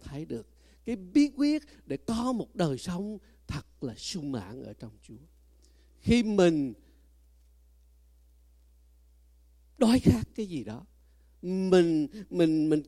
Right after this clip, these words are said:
cần cái gì đó, chẳng hạn như đói, thì không có cái gì nó làm thỏa mãn mình bằng cho tới khi nào mình ăn, phải không? Khát, thiệt là khát. Không có gì thỏa mãn. Cho một cục vàng đi nữa nó cũng không thỏa mãn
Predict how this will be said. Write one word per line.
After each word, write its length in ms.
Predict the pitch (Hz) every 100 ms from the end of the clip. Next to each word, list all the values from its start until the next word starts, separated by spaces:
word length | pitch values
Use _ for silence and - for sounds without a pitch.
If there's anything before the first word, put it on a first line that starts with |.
| -
cần 340 | 220 262 254
cái 100 | 269
gì 200 | 302 262
đó, 200 | 180 202
chẳng 220 | 285 165 208
hạn 240 | 165 143
như 140 | 196
đói, 440 | 214 254 262 339 320 _ _ _ _ _ _ _ -
thì 180 | 151
không 160 | 117 160 -
có 100 | 226
cái 160 | 247
gì 380 | 196 196 202 156
nó 120 | 156
làm 240 | 196 143 107
thỏa 260 | 135 117
mãn 360 | 170 117 123 175
mình 200 | 135 110
bằng 240 | 113 110 95 -
cho 100 | 127
tới 200 | - 143 -
khi 120 | 139
nào 220 | 120 95
mình 240 | 101 107 95 _ _ _ _ _ _
ăn, 180 | 135 127 _ _ _ _
phải 120 | 120
không? 100 | 120 - _ _ _ _
Khát, 580 | - - 320 311 302 277 _
thiệt 180 | - 139
là 100 | -
khát. 260 | 113 165 196 - _ _ _ _
Không 180 | - 240
có 80 | 302
gì 380 | 269 254 240 185
thỏa 440 | - 165 151 202
mãn. 280 | 262 151 180 - - -
Cho 180 | 247
một 180 | 254 202
cục 220 | 214 -
vàng 480 | 175 202 220 190 180
đi 100 | 196
nữa 280 | 233 165 196
nó 120 | 247
cũng 220 | 233 170
không 200 | 185 190
thỏa 240 | 202 143 151
mãn 320 | 175 123 165